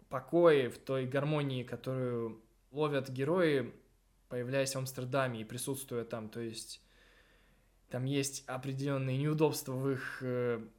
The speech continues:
месте жительства, э, в плане водопровода, но это все мелочи, на которые они не обращают внимания. Им комфортно там жить, они счастливы в этом месте. То есть такой, м, внутренний их мир, э,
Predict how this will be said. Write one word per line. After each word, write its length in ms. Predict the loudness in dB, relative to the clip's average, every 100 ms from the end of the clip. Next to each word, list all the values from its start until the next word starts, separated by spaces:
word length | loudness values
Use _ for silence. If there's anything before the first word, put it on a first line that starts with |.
| -8
месте 420 | -4 -2 -2 -2
жительства, 1120 | 0 0 0 -2 -4 -4 -2 0 0 -2 -6 -12
э, 220 | -12 -12
в 120 | -14 -10
плане 280 | -8 -6
водопровода, 720 | -4 -2 0 0 0 4 4 6
но 120 | 2
это 260 | 2 0 0
все 280 | -2 -2
мелочи, 440 | 0 0 0 0 -2
на 80 | -4
которые 300 | -2 0 2
они 120 | 0
не 80 | -2
обращают 360 | -2 -2 -2
внимания. 420 | 0 0 0 0 -2
Им 100 | 2
комфортно 480 | 0 2 0 0 -4
там 220 | -4 -2
жить, 340 | -2 -4 -6 -18 -20 -20 -20 -20 -20 -20 _ _ _ _ -6
они 200 | 0 2
счастливы 520 | 4 2 2 -2 0
в 20 |
этом 220 | 0 -2 0
месте. 300 | -2 -4 -4
То 60 | -2
есть 200 | -2 -2
такой, 520 | -4 0 0 0 -6 -18 _ _ _ _ _ _ _ _ _ -12
м, 420 | -6 -6 -6 -8
внутренний 720 | -6 2 2 4 2 2 0
их 200 | -2 -4 -2
мир, 260 | 2 2 2
э, 400 | -2 -4 -6